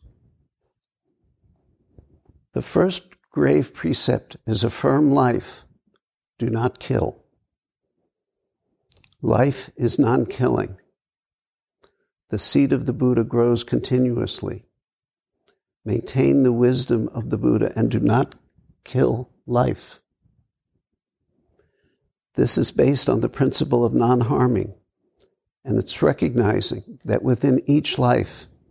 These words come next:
is the entirety of all life.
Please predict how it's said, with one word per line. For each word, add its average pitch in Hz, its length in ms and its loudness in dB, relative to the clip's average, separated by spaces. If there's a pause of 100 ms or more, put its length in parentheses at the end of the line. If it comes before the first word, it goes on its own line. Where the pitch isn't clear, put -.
(800)
is 110 180 -2
the 123 160 4
entirety 131 760 0 (540)
of 110 160 -4
all 117 200 0
life. - 520 -4